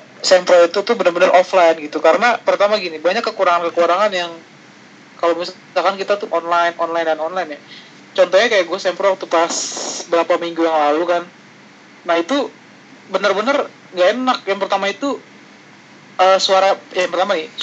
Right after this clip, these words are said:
kadang-kadang sinyal kita terputus-putus. Habis itu kadang-kadang juga tiba-tiba disconnect dan lain-lain. Dan itu bener-bener ngeganggu, ngeganggu banget. Itu yang pertama ya. Dan juga yang kedua nih, kalau kelas online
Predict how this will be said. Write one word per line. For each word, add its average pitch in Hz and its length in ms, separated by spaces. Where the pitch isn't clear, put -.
kadang-kadang 190 480
sinyal 175 360
kita 208 440
terputus-putus. 214 1300
Habis 170 320
itu 196 80
kadang-kadang 185 480
juga 170 560
tiba-tiba 170 640
disconnect 202 720
dan 170 160
lain-lain. 202 400
Dan 175 160
itu 285 200
bener-bener 202 400
ngeganggu, 175 480
ngeganggu 180 400
banget. 240 320
Itu 208 180
yang 202 80
pertama 190 320
ya. 151 220
Dan 196 160
juga 202 320
yang 220 80
kedua 185 320
nih, 151 160
kalau 180 320
kelas 180 400
online 190 320